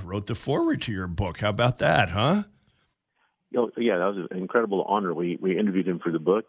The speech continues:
Speaker 2: and then he agreed to, uh, write the foreword, so that, that was amazing.
Speaker 1: Uh, what's the background of this book? Wh-, why was it important for you to write it?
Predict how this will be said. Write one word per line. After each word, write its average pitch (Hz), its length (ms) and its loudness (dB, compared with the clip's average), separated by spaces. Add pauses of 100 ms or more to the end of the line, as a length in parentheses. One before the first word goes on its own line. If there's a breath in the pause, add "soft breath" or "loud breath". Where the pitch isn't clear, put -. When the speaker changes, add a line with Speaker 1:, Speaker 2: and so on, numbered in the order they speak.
Speaker 2:
and 87 80 -2
then 87 80 -6
he 92 100 -2
agreed 92 320 0
to, 85 160 2 (580 soft breath)
uh, 87 80 0
write 101 220 0
the - 80 -8
foreword, 101 420 0
so 92 120 -2
that, - 80 -4
that 95 100 0
was 98 100 -4
amazing. 92 460 -4 (880 loud breath)
Speaker 1:
Uh, 113 180 4
what's 147 360 0
the 123 40 2
background 113 460 0
of 87 80 -4
this 87 140 -8
book? - 340 -14
Wh-, 90 220 -8
why 107 180 -2
was 101 220 -2
it 85 100 -6
important 85 400 -8
for 80 160 -12
you 80 80 -10
to 73 80 -14
write 73 260 -12
it? 64 120 -16